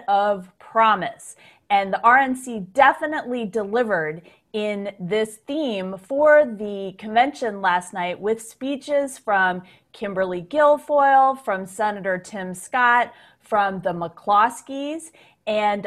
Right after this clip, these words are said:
I think there were so many exciting moments from last night that was shared with America about President Trump's second term agenda. You're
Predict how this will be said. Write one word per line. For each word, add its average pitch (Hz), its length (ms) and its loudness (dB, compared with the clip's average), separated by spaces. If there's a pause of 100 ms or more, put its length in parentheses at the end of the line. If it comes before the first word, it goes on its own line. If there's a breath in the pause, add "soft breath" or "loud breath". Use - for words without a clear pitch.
I 220 160 4
think 233 260 -8
there 220 140 -2
were 202 100 -6
so 254 400 -4
many 294 340 -6
exciting 240 800 -4
moments 202 580 -2
from 196 560 0 (300 soft breath)
last 202 420 2
night 208 380 -4
that 185 300 -2
was 196 160 -8
shared 311 520 -2
with 208 200 -6
America 226 840 0
about 208 500 2
President 254 600 -2
Trump's 185 420 -4
second 214 560 -4
term 196 440 -8
agenda. 190 680 -6 (400 soft breath)
You're 320 440 0